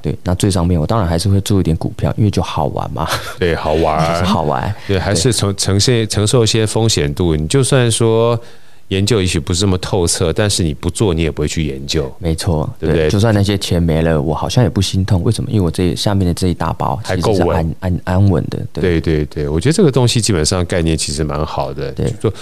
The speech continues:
Speaker 2: 所以资产配置包含保本型的，然后这个风险稍微高一点，但是可以创造一些额外这个利润的。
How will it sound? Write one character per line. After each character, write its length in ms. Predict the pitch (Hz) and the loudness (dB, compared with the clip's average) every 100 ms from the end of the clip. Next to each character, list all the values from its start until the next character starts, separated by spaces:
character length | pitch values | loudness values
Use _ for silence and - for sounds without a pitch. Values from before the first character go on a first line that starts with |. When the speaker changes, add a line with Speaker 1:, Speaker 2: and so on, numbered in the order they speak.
| - - | -14 -4
Speaker 2:
所 140 | - | 0
以 40 | 127 | 2
资 180 | - | 2
产 200 | 147 98 | 2 2
配 220 | 82 113 92 | 2 2 2
置 260 | - 92 | 0 0
包 160 | 85 104 | 0 0
含 380 | 87 78 80 82 - | 0 0 0 -2 -4
保 120 | 90 | -2
本 160 | 87 76 | 0 0
型 280 | - 71 73 | 0 -2 -2
的， 200 | 78 71 - - - - - | -2 -4 -12 -18 -18 -18 -10
然 120 | 80 | -4
后 160 | 82 85 | -2 0
这 100 | 85 | 0
个 80 | 87 | 0
风 160 | 123 | 2
险 160 | 117 80 | 2 2
稍 180 | - 98 | 2 0
微 100 | 92 | 0
高 260 | 98 98 | 0 0
一 40 | 95 | 0
点， 220 | 82 73 | 0 -2
但 140 | 76 95 | 0 0
是 100 | 85 | 0
可 80 | 85 | -2
以 40 | |
创 240 | - 95 | -2 -2
造 160 | 82 87 | 0 0
一 60 | 85 | 0
些 180 | - | 0
额 160 | 80 78 | -2 0
外 300 | 87 82 73 | 0 0 0
这 140 | 78 | -2
个 120 | 73 73 | -4 -2
利 120 | 87 | 0
润 260 | 85 87 73 | 2 0 0
的。 160 | 71 | -4